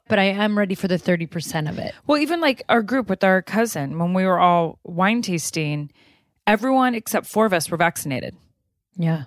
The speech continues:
Speaker 2: But it, it, it's kinda crazy. So it was interesting. And I'm not vaccinated.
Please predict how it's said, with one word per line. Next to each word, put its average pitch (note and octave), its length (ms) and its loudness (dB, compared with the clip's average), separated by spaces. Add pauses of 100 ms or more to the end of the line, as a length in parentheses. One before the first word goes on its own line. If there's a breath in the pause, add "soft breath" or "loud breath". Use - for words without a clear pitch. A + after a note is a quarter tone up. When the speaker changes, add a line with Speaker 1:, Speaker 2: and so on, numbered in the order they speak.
(120)
Speaker 2:
But G#3+ 100 2
it, G#3+ 160 2
it, A3+ 120 2
it's F3+ 220 -4
kinda G#3+ 220 0
crazy. G3 400 -2
So F#3 320 4
it - 120 2
was F#3 280 0
interesting. F#3 720 -4 (360 loud breath)
And F#3+ 200 2
I'm G3+ 160 4
not A#3+ 160 -2
vaccinated. D#3 800 -2